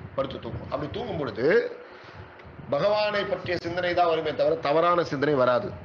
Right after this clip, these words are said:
So அந்த உ-, உறக்கம் என்பதையும் பகவானுடைய சிந்தையில் ஈடுபடுத்துகிறான்.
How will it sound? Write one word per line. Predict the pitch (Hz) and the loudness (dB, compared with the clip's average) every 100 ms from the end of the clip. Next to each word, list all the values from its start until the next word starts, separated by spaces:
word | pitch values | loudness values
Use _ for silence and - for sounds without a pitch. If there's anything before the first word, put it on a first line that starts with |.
| - - - - - - - - - - - - | -16 -18 -18 -20 -20 -20 -20 -18 -16 -14 -16 -16
So | - 196 220 - - - - - | 0 2 4 0 -12 -18 -16 -2
அந்த | 147 160 156 147 131 | 2 4 6 6 4
உ-, | 135 151 | -2 -2
உறக்கம் | 143 180 196 - 196 | 2 4 4 4 4
என்பதையும் | 175 175 170 190 175 | 4 4 4 4 4
பகவானுடைய | 151 180 175 160 160 - - - | 4 4 4 4 2 -2 -12 -14
சிந்தையில் | - - 147 160 147 | -12 -8 0 4 4
ஈடுபடுத்துகிறான். | 151 135 123 120 117 131 | 4 2 0 0 2 0